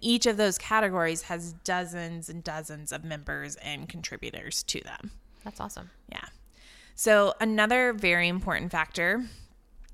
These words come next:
Speaker 1: to note is that these actors don't act unless the host country invites them to. So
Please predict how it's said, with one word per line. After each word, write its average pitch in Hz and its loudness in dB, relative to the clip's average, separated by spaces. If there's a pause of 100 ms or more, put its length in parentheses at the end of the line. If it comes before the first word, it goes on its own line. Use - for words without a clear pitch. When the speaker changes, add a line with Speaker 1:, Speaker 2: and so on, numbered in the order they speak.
(180)
Speaker 1:
to 208 0
note 180 2
is 202 2
that 185 4 (400)
these 233 0 (420)
actors 254 -2 (120)
don't 196 -2
act 160 -6
unless 196 -2
the 233 -2
host 180 -6
country 196 -6
invites 175 -8
them - -14
to. - -12 (880)
So 175 4